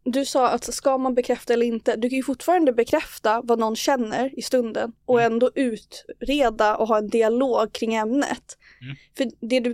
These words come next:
Speaker 1: beskriver skulle vara kontrapunkten på det, att det som skulle vara tvärtom, är ju att du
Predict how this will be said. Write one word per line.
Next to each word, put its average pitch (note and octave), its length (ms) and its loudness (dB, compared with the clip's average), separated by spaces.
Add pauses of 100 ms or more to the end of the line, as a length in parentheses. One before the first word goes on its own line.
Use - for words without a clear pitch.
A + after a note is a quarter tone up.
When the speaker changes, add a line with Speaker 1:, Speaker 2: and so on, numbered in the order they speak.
(160)
Speaker 1:
beskriver C4+ 420 0
skulle A#3+ 300 2
vara A3+ 260 2
kontrapunkten A#3 840 0
på A3+ 80 -4
det, E3 140 0
att G#3 100 -2
det A3+ 80 -2
som A3 80 -6
skulle A3 160 -4
vara G#3 100 -4
tvärtom, B3 600 -2 (720)
är A#3+ 140 4
ju A3 320 -2
att A3 160 -6
du A#3 180 -4